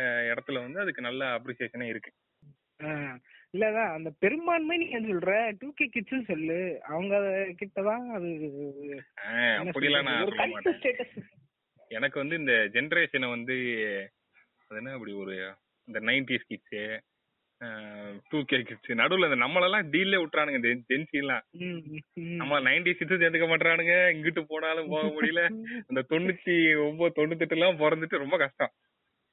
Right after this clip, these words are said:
Speaker 2: ம்.
Speaker 1: ஆ, இப்படி எனக்கு அந்த, அந்த மொத்த ஜெனரேஷனே வந்து அப்படி சொல்றதுங்கிறது
Speaker 2: ம்.
Speaker 1: ஒரு
Speaker 2: சரி,
Speaker 1: சும்மா
Speaker 2: சரி.
Speaker 1: ஒரு க-, ஒரு, ஒரு
Speaker 2: இருந்தாலும்,
Speaker 1: கலாய்க்கிறதுக்கு கரெக்டா இருக்கும்.
Speaker 2: இருந்தாலும் இந்த செல்வி ரொம்ப ஸ்ட்ரிக்ட் பா.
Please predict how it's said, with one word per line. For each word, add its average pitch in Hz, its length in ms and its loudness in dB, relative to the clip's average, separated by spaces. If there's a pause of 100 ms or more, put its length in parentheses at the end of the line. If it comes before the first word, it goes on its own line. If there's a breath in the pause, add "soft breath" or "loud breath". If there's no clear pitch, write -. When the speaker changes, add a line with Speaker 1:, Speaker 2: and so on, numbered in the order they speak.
(100)
Speaker 2:
ம். 143 560 -12
Speaker 1:
ஆ, 143 260 4
இப்படி 139 220 2
எனக்கு 131 220 2
அந்த, - 120 -6 (180)
அந்த 101 160 -8
மொத்த 107 300 -2
ஜெனரேஷனே 160 760 2
வந்து 139 340 0
அப்படி 113 460 -4
சொல்றதுங்கிறது 117 680 -6 (880)
Speaker 2:
ம். 143 300 -20 (260)
Speaker 1:
ஒரு 107 500 2 (100)
Speaker 2:
சரி, 143 200 -8
Speaker 1:
சும்மா 123 220 4
Speaker 2:
சரி. 214 100 10
Speaker 1:
ஒரு 190 100 2
க-, 123 320 2
ஒரு, 117 140 -6 (600)
ஒரு 101 180 -14 (220)
Speaker 2:
இருந்தாலும், 170 400 0
Speaker 1:
கலாய்க்கிறதுக்கு 277 240 2
கரெக்டா - 80 -8
இருக்கும். - 220 4
Speaker 2:
இருந்தாலும் 208 360 4
இந்த 285 240 -2
செல்வி 233 320 0
ரொம்ப 233 240 0
ஸ்ட்ரிக்ட் 196 400 -6
பா. 180 280 0